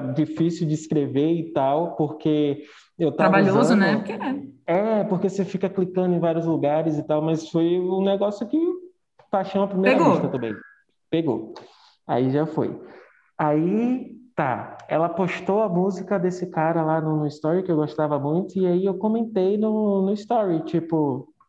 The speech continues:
Speaker 2: Você não vai
Speaker 1: "Pô,
Speaker 2: falar
Speaker 1: eu
Speaker 2: quem é?
Speaker 1: tava namorando." Era o John Mayer. Uma música do, do, do John Mayer.
Speaker 2: Você sabe a
Speaker 1: Eu
Speaker 2: música, né?
Speaker 1: Aham.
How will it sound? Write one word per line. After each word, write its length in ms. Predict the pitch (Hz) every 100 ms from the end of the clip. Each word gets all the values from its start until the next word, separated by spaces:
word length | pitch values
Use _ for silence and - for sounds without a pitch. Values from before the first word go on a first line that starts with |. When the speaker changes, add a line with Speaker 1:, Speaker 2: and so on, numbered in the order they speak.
| _
Speaker 2:
Você 120 | -
não 100 | 247
vai 100 | 240
Speaker 1:
"Pô, 60 | 254
Speaker 2:
falar 160 | 269 202
Speaker 1:
eu 40 |
Speaker 2:
quem 200 | 226 196
é? 40 |
Speaker 1:
tava 220 | 175 151 165
namorando." 460 | 156 160 220 185 - _ _ _ _ _ _ 156
Era 120 | 156
o 40 |
John 160 | 156 180
Mayer. 520 | 185 147 113 104 - - _ - - 123 - _ -
Uma 140 | 160 143
música 420 | 147 156 156 160
do, 160 | 160
do, 220 | 156 156 156
do 140 | 151
John 180 | 139 147
Mayer. 440 | 175 123 110 - - - _ _ _ _ _
Speaker 2:
Você 80 | -
sabe 280 | 226 254 254
a 20 |
Speaker 1:
Eu 60 | -
Speaker 2:
música, 360 | 285 147 135
né? 240 | 202 - - - - - - _ _ 156
Speaker 1:
Aham. 560 | 160 147 165 370 -